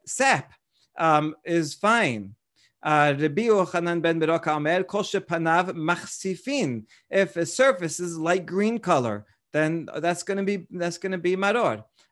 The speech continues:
Acharim em-, omerim, "Kol yarak mar, yesh lo seraf ufanav machsi-, ma-, machsifin." Third opinion, Acharim says, um, anything that is bitter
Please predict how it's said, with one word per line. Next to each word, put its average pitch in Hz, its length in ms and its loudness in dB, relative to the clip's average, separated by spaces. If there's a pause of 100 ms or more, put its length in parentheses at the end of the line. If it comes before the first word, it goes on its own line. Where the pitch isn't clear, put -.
Acharim 165 580 0
em-, 147 220 -2
omerim, 147 540 -2 (140)
"Kol 240 200 0
yarak 147 480 0
mar, 156 500 2 (160)
yesh 165 340 -2
lo 202 120 0
seraf 143 420 -2
ufanav 147 400 -4
machsi-, 143 340 -6
ma-, 175 220 -4
machsifin." 180 800 -4 (300)
Third 269 200 2
opinion, 160 440 -2
Acharim 160 480 -2
says, 156 540 0 (260)
um, 160 260 2
anything 208 520 0
that 165 180 4
is 160 120 2
bitter 196 540 4